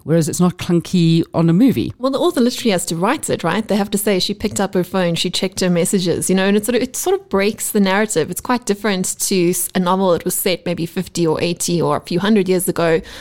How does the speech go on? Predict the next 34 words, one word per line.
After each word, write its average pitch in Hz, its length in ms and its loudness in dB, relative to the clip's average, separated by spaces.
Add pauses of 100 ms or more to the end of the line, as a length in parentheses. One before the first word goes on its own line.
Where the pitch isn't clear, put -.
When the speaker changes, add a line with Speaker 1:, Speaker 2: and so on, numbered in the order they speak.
(120)
Speaker 2:
when 196 160 0
people 214 220 0
got 190 240 -4
letters 202 400 0
occasionally, 202 680 -2 (360)
because 202 160 -2
that's 233 180 -2
the 240 60 -2
thing 226 180 0
with 190 160 0
technology 196 500 0
in 175 60 0
our 170 140 2
real 269 260 2
lives. 156 340 -2
It's, 196 280 -2
is 208 100 -2
it 202 60 0
a, 190 100 -2 (120)
it's - 140 -10
a 226 60 -2
constant 254 540 0
interruption. 202 720 0
To 226 300 0
write 214 320 -2
an - 80 -2
authentic 269 560 -2
story 208 480 2
about 185 220 0
a 180 40 2
human 208 380 2
in 180 100 0
today's 180 420 0
life, 233 440 0